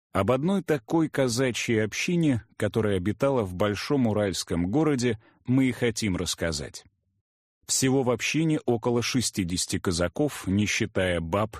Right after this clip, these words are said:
и детишек. Это казацкий полк,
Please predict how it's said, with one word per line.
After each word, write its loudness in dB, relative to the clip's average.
и -2
детишек. -6
Это 0
казацкий 0
полк, -2